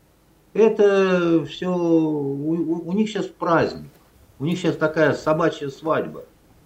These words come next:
И, а, постепенно наступает горькое похмелье. Все видели эту фотографию Зеленского на этом саммите. Ну, выхватили,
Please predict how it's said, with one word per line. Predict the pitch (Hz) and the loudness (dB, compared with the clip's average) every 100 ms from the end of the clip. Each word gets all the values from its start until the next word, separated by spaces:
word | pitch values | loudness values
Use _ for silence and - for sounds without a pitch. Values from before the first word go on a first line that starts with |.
| - - - | -20 -20 -14
И, | 120 127 139 139 139 | -2 2 6 6 4
а, | 113 131 131 127 123 - _ _ _ _ _ _ _ _ - - - - | 0 -2 -2 -2 -4 -10 _ _ _ _ _ _ _ _ -20 -20 -20 -14
постепенно | 131 - 165 190 185 175 | -12 -8 -2 2 2 0
наступает | 175 - 190 185 220 180 - | -4 -4 -2 2 4 2 0
горькое | 135 117 107 98 | 0 0 0 -4
похмелье. | 127 - 143 117 92 82 | -6 -6 -6 -4 -6 -8
Все | - 135 | -6 -4
видели | 123 104 92 92 | -4 -4 -4 -6
эту | - 92 | -6 -12
фотографию | - - 110 113 98 - 92 123 - _ _ _ _ _ _ | -14 -12 -8 -4 -6 -6 -10 -10 -16 _ _ _ _ _ _
Зеленского | 90 92 131 160 123 - 90 87 | -14 -8 -4 -4 -4 -6 -6 -6
на | 87 87 | -6 -8
этом | 82 85 | -10 -16
саммите. | - 95 80 - | -12 -10 -10 -10
Ну, | 127 147 - - _ _ _ _ _ _ _ _ _ _ _ _ _ _ _ _ | -10 -8 -10 -14 _ _ _ _ _ _ _ _ _ _ _ _ _ _ _ _
выхватили, | 107 160 147 113 - 85 82 | -2 -2 0 -6 -6 -8 -8